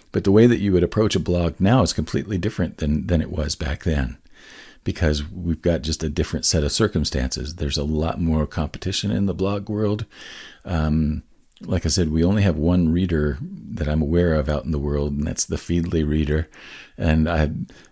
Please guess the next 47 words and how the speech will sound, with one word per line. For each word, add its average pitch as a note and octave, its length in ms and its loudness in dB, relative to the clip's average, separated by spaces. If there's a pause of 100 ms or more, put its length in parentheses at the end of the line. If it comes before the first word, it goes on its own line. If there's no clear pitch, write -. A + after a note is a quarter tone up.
(840)
if - 200 -8
there E2+ 200 4
are F2+ 180 8
others, D#2+ 440 2
just - 420 -2
let B1+ 140 0
me C2+ 100 0
know C#2 140 0
<laughs> C#2 40 0
about - 300 -2
them, F#2 160 -2
because F2 260 -2
I D#2+ 140 0
don't D2+ 140 -2
even, D2+ 340 -4 (320)
I - 20 -10
don't E2 220 2
even D#2+ 120 2
use G2 220 2
them G#2 140 -2
anymore. D2+ 400 -2 (380)
But - 80 -18
the B2 100 2
thing F3 180 2
that's C#3+ 160 0
also G#2 280 4
interesting F#2 400 0
to D2 80 -2
me C#2+ 200 0
is C#2+ 220 -4
that D2 320 -4
the E2 240 0
other G2+ 160 2
part D#2+ 320 -2
of D2 80 -6
the D2+ 100 -4
landscape D#2+ 480 0
that's - 200 -6
different - 420 -4 (300)
is F#2+ 100 4
that F2 160 4
there F#2 120 6
are E2 40 2
just D#2+ 260 2
so G#2 240 2
many F2+ 300 4
more, E2 500 -2